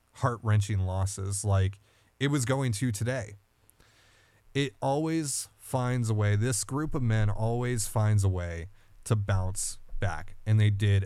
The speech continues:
immediately in this game. You know, it's not often that the, uh, the offense has had to pick up the slack for this team in twenty twenty-two.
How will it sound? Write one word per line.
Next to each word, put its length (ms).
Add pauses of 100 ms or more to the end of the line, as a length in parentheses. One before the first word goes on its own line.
(100)
immediately 800
in 100
this 200
game. 280
You 100
know, 240
it's 300
not 240
often 600
that 260
the, 300
uh, 140 (460)
the 180
offense 520
has 160
had 180
to 80
pick 260
up 160
the 80
slack 560 (380)
for 140
this 200
team 220
in 80
twenty 260
twenty-two. 540